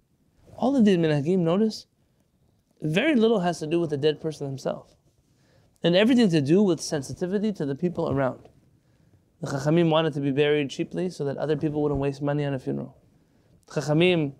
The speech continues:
covered the faces of the dead so that the poor people wouldn't be embarrassed. Maran rules this as a halakha. Maran in ninety-three, "En kovrim hamet b'tachichim ikarim, afilu l'nasi sheb'Yisrael."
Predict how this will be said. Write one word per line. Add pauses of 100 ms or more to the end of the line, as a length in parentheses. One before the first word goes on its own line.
(120)
covered
the
faces
of
the
dead
so
that
the
poor
people
wouldn't
be
embarrassed. (760)
Maran
rules
this
as
a
halakha. (840)
Maran
in
ninety-three, (360)
"En
kovrim
hamet
b'tachichim
ikarim,
afilu
l'nasi
sheb'Yisrael."